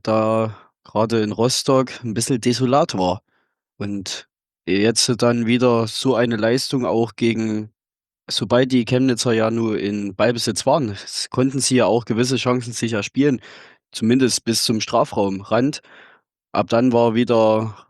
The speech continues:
Rosi oder auch Encanza mit tollen Aktionen immer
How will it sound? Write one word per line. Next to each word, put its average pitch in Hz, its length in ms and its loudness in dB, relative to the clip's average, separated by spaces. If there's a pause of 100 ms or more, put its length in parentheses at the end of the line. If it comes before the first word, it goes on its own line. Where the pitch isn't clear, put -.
(180)
Rosi 127 480 2
oder 107 260 0
auch 110 160 0
Encanza 120 540 0
mit 113 360 0 (160)
tollen 120 280 2
Aktionen 113 500 0
immer 110 340 2